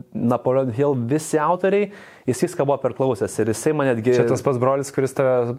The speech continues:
Speaker 2: sportuot paskatino?
Speaker 1: Ne, čia mano
Speaker 2: Nes, ai, ten
Speaker 1: tikras
Speaker 2: ne
Speaker 1: brolis.
Speaker 2: brolis buvo, teisingai, jo.
Speaker 1: Čia mano tikras brolis, kuris jo, jisai labai buvo pasinešęs ant to. Jis sako, „Aš iki trisdešimies metų būsiu milijonierius, aš ten tą, aną nuveiksiu.“ Ir aš sakydavau, „O, nice, tai vadinas, man dabar net nebereik būt treneriu.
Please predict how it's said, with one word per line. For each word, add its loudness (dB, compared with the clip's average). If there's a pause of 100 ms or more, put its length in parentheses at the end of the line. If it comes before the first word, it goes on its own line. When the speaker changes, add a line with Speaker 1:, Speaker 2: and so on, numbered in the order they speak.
(140)
Speaker 2:
sportuot -2
paskatino? 2
Speaker 1:
Ne, 2
čia 0
mano 4
Speaker 2:
Nes, 0
ai, 2
ten 0
Speaker 1:
tikras 2
Speaker 2:
ne 2
Speaker 1:
brolis. 2
Speaker 2:
brolis -
buvo, 2
teisingai, -4
jo. 2
Speaker 1:
Čia 2
mano 2
tikras 0
brolis, 0
kuris -2
jo, 2 (160)
jisai 0 (480)
labai 2
buvo 0
pasinešęs -4
ant -2
to. 2
Jis -6
sako, 0
„Aš -4 (100)
iki -18
trisdešimies -2
metų 0
būsiu 0
milijonierius, 0
aš -10
ten 0
tą, 0
aną 0
nuveiksiu.“ 0 (680)
Ir 2
aš 0
sakydavau, 0
„O, 2
nice, -2
tai -2
vadinas, 0
man 0
dabar 0
net -2
nebereik 0
būt 0
treneriu. 2